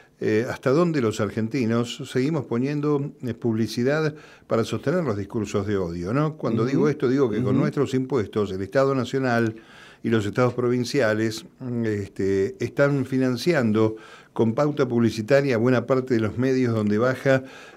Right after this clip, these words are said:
Speaker 1: el discurso del odio. Y por cierto, también obviamente la secuela, este, que, eh, vino a partir justamente del año dos mil quince, la persecución contra la,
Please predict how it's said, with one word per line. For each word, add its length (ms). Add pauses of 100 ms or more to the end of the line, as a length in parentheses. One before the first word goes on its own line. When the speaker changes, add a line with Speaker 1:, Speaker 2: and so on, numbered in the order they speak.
Speaker 1:
el 160
discurso 760
del 160
odio. 500 (200)
Y 100
por 220
cierto, 380
también 360
obviamente 640 (360)
la 240
secuela, 760 (320)
este, 580
que, 400
eh, 400
vino 540 (340)
a 160
partir 460
justamente 560
del 140
año 240
dos 140
mil 200
quince, 400
la 160
persecución 760
contra 320
la, 400